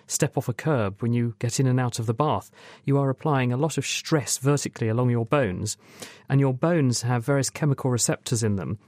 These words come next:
that can detect that stress. And in response to that stress, they secrete various factors that trigger the bone to grow more. And in this way, the more loading you have on your bones, the more you do, the more dense your bones are going to be.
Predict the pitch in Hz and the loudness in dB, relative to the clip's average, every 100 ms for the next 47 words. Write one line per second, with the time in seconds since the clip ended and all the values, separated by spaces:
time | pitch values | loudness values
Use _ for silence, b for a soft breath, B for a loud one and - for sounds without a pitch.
0 | - 117 127 120 117 165 - 143 - - | -4 0 0 0 -2 -4 -4 -4 -4 -6
1 | - 151 - - - b b b 131 131 | -2 -4 -2 -6 -8 b b b 0 2
2 | 123 - 180 185 - 113 104 117 - 117 | 0 0 0 0 -4 -6 -6 -6 -4 -2
3 | 104 - 123 - 135 - 139 123 147 156 | -2 -2 -2 -2 -4 -2 -2 0 0 2
4 | 147 - 151 - - 113 104 110 - - | 0 -2 -6 -4 -4 -2 -2 -4 -4 -2
5 | 147 117 110 107 123 120 123 _ - 135 | 0 0 -2 -2 0 0 -2 _ -6 -6
6 | - 139 139 135 143 120 101 - _ B | 0 2 4 4 4 2 -2 -12 _ B
7 | B B 147 185 160 - 143 117 107 120 | B B 4 4 2 0 0 0 0 2
8 | 151 180 175 156 135 147 147 117 110 120 | 4 4 2 2 2 4 4 4 2 2
9 | 120 131 123 120 117 131 101 - - 127 | 0 2 2 2 2 0 0 -4 0 2
10 | 147 147 131 123 135 110 107 120 120 113 | 4 4 2 2 2 2 2 2 2 2
11 | 127 - 131 120 120 117 113 - 120 117 | 0 0 -2 0 0 0 -2 -4 -2 0
12 | 110 117 147 110 98 | -2 0 0 0 -4